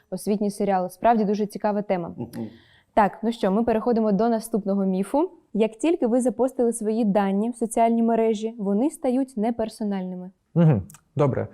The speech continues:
Speaker 3: Це дуже схожий міф до попереднього. Навряд чи є щось, що може зробити ваші персональними даними неперсональними, адже у будь-якому випадку вони можуть бути використані для ідентифікації та будуть відноситись до вас. У випадку висвітлення персональних даних у соціальних мережах ви самостійно ділитеся ними з певним колом осіб,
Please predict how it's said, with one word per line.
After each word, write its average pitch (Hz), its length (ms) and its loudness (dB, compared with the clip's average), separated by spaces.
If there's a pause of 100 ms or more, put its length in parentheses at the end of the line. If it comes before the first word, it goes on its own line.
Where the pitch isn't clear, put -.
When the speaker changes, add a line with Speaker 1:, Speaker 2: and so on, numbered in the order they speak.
(160)
Speaker 3:
Це 165 260 4
дуже 165 260 2
схожий 131 340 2
міф 165 160 2
до 135 80 0
попереднього. 117 640 0 (100)
Навряд 214 300 4
чи - 160 -4 (180)
є 135 200 0
щось, 190 260 0
що 147 140 -4
може 127 180 0
зробити 127 400 -2
ваші 117 260 -2
персональними 113 640 -4
даними 180 540 0
неперсональними, 110 880 -2
адже 135 220 -4
у - 120 -4
будь-якому 131 540 -2
випадку 120 640 -2
вони 135 180 2
можуть 131 260 0
бути 127 220 -2
використані 123 580 -2
для 113 100 0
ідентифікації 156 680 -4
та 135 100 -2
будуть 131 300 -2
відноситись 123 500 -4
до 110 100 -2
вас. - 340 -2
У 139 60 0
випадку 165 540 2
висвітлення 127 720 0
персональних 123 600 -2
даних 120 300 -2
у 120 40 -2
соціальних 113 500 -4
мережах 175 360 0
ви 131 140 0
самостійно 151 640 -2
ділитеся 143 580 -2
ними 147 240 0
з - 60 -6
певним 147 340 0
колом 135 340 -2
осіб, 113 340 -6